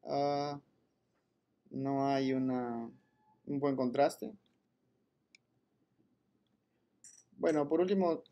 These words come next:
también podría utilizar, eh, tengo un color blanco para el, voy a utilizar en todo caso el color blanco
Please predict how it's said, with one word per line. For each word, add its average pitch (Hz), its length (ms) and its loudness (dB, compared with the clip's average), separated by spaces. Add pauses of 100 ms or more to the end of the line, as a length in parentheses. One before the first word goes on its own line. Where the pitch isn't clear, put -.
(520)
también 165 320 -2
podría 170 380 4
utilizar, 156 760 4
eh, 127 680 2 (1700)
tengo 151 320 4
un 151 160 4
color 135 300 6
blanco 147 340 4
para 127 260 6
el, 120 320 -4 (600)
voy - 220 -2
a - 20 2
utilizar 165 400 0
en 160 100 -4
todo 170 220 2
caso 170 300 2
el 160 80 -4
color 143 220 4
blanco 156 380 4